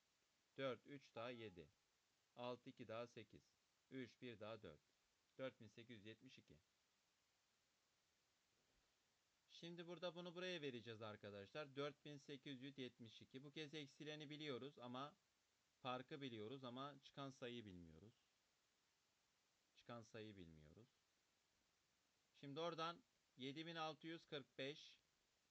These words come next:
dört bin sekiz yüz yetmiş iki çıkardık. Beşten iki çıktı, üç.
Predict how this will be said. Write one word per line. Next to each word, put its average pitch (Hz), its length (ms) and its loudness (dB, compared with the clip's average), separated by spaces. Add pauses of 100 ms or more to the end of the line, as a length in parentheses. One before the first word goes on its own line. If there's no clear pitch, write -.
(580)
dört 143 300 2
bin 147 140 -4
sekiz 143 420 -4
yüz 131 180 -4
yetmiş 123 440 -4
iki 131 340 -4 (760)
çıkardık. 131 640 2
Beşten 135 360 0
iki 131 180 -4
çıktı, - 340 -10
üç. 131 260 -4